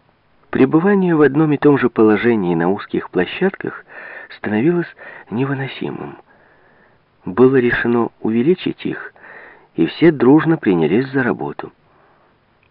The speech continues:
Снова мы начали долбить почву, выбрасывать щебень. Так как у нас под ногами имелась твёрдая точка опоры,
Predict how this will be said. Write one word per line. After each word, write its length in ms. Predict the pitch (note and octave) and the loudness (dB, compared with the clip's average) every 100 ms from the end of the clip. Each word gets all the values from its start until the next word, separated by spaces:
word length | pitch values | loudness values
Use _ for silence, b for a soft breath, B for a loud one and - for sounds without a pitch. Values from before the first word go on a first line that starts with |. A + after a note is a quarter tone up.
| _ - - | _ -20 -2
Снова 220 | F3 E3 | 0 0
мы 120 | F#2+ | -2
начали 400 | E2 D2+ - D#2+ | -8 -8 -2 -2
долбить 460 | D2 E2+ D2+ D2 - | 0 -2 -2 -6 -10
почву, 520 | - E3+ F3 - C#3+ B B B B B B - | -2 0 0 -6 -10 B B B B B B -4
выбрасывать 520 | F2 D3+ F3+ D2+ - | 0 0 0 -4 -8
щебень. 640 | - - C3 D#3+ D3 C3+ B B B B B B _ | -12 -4 0 0 -2 -6 B B B B B B _
Так 220 | B2 B2 - | -2 -2 -4
как 260 | - - | -8 -4
у 60 | A#2 | -2
нас 200 | A#2 A2+ | -2 -2
под 220 | - G#2 | -4 0
ногами 500 | A2 G2+ A2 G#2 G2+ | 2 2 2 4 2
имелась 360 | G2 G2 F#2+ - | 4 2 2 -4
твёрдая 460 | - G#2 F#2+ F#2 F#2 | -2 2 2 2 0
точка 380 | G2 G2+ - A#2+ | 0 -4 -4 -6
опоры, 400 | - F#3+ E3+ | 0 2 2